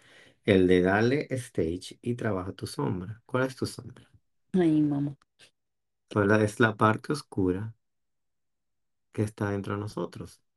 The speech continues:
Speaker 1: Que es, o sea, el yin y el yang, usted tiene lo bueno y lo malo. Pero
Speaker 2: Ujú.
Speaker 1: tú sabes las cosas malas que tú tienes.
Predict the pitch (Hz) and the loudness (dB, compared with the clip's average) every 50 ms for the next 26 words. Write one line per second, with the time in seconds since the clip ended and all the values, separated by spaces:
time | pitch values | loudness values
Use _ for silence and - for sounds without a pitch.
0 | _ _ - - 104 104 - - - 113 123 107 95 92 - - _ _ _ _ | _ _ -6 -6 -6 -6 -6 -10 -6 0 0 2 2 0 -2 -6 _ _ _ _
1 | _ _ _ - - 110 104 101 101 110 123 127 117 113 98 95 90 92 92 - | _ _ _ -4 0 2 2 4 4 2 4 4 2 2 2 2 0 -2 -2 -4
2 | - - 101 98 - 110 110 107 107 104 101 107 110 123 131 123 104 85 - - | -6 -8 -6 -2 0 0 0 2 0 0 0 -2 -2 -4 -4 -6 -6 -6 -6 -8
3 | - - - - _ _ _ _ _ _ _ _ _ _ _ - 190 190 196 185 | -10 -10 -14 -18 _ _ _ _ _ _ _ _ _ _ _ -2 0 0 0 0
4 | 165 165 196 214 - 156 - - - - - 101 98 90 95 117 123 123 - - | 0 0 -2 0 -2 -2 -4 -4 -2 0 2 2 2 2 0 -2 -6 -8 -12 -8
5 | - 104 98 - - - 95 95 120 127 120 - 98 87 85 87 104 110 - - | -4 -4 -4 -4 -4 -6 -6 -6 -6 -6 -6 -4 -4 -4 -4 -4 -6 -8 -10 -8
6 | - 107 107 - - - 90 87 - - 113 - - _ _ | -6 -6 -6 -6 -6 -6 -6 -6 -6 -8 -12 -16 -20 _ _